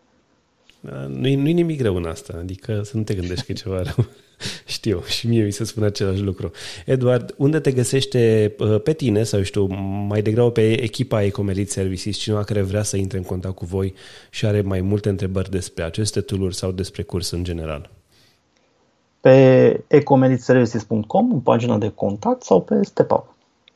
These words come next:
Speaker 2: sau pe Amazonieni.
Speaker 1: Ok, și pe Facebook există... Uh,
Speaker 2: Pe
Speaker 1: pagini?
Speaker 2: Facebook-ul personal,
Speaker 1: Nu
Speaker 2: nu
Speaker 1: personal,
Speaker 2: este.
Speaker 1: ci ale Ecomerit Services,
Speaker 2: Da,
Speaker 1: în
Speaker 2: pe cel
Speaker 1: pagina.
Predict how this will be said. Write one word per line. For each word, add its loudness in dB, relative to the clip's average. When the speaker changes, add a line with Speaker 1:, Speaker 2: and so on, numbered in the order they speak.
Speaker 2:
sau 4
pe 0
Amazonieni. -2
Speaker 1:
Ok, -6
și -4
pe -2
Facebook -6
există... -10
Uh, -12
Speaker 2:
Pe 4
Speaker 1:
pagini? 6
Speaker 2:
Facebook-ul 4
personal, 0
Speaker 1:
Nu 2
Speaker 2:
nu 8
Speaker 1:
personal, 4
Speaker 2:
este. -6
Speaker 1:
ci 0
ale 4
Ecomerit -2
Services, -6
Speaker 2:
Da, -4
Speaker 1:
în -8
Speaker 2:
pe -2
cel 0
Speaker 1:
pagina. 8